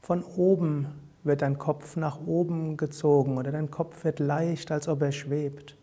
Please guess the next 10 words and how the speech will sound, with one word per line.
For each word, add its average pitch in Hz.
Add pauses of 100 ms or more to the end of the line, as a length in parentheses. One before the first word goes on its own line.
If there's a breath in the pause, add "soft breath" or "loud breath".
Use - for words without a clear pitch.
(680 soft breath)
So -
richtet 143
sich 156
dein 127
Rücken, 160
deine 139
Wirbelsäule 147
von 170
selbst 156
auf. 127